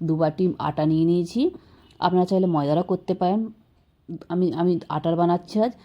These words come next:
তো দু বাটি আটা নিয়ে নিয়েছি। আটার সাথে সে সবজিটা আমি মাখিয়ে নেব। অল্প নুন দিয়ে দিয়েছি, অল্প তেল দিয়েছি, আর সাদা রিফাইন তেল দিয়েছি।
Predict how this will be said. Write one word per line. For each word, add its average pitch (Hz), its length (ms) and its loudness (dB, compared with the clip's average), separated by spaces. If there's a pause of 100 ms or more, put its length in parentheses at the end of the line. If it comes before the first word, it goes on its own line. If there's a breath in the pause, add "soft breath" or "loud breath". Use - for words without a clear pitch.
(300 soft breath)
তো 214 60 -2 (140)
দু 170 100 2
বাটি 156 300 0
আটা 147 240 0
নিয়ে 160 240 2
নিয়েছি। 175 320 0 (1200 loud breath)
আটার 175 220 0
সাথে 226 160 -2
সে 233 100 -4
সবজিটা 165 480 0 (100)
আমি 226 140 2 (320 loud breath)
মাখিয়ে 160 500 2
নেব। 135 120 0 (100)
অল্প 170 240 2 (120)
নুন 165 140 6 (120)
দিয়ে 170 160 2
দিয়েছি, 180 240 0
অল্প 160 240 0 (180)
তেল 160 260 4
দিয়েছি, 165 400 2 (640 loud breath)
আর 131 240 -4 (280)
সাদা 170 260 4 (100)
রিফাইন 165 440 0
তেল 170 180 2
দিয়েছি। 180 340 2